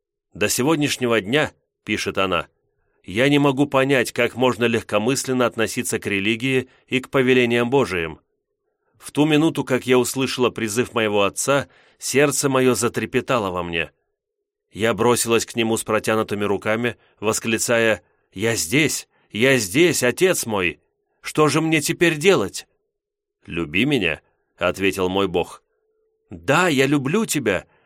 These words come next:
Я люблю тебя!» — воскликнула я страстно. «Приди ко мне!» — позвал меня отец. «Иду!» —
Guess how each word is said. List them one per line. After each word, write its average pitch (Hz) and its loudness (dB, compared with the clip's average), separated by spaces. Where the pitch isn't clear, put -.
Я 151 2
люблю 208 2
тебя!» — 214 2
воскликнула 123 0
я 131 4
страстно. 123 -2
«Приди 82 0
ко 143 -2
мне!» — 85 -4
позвал 110 2
меня 104 0
отец. - -4
«Иду!» — 156 0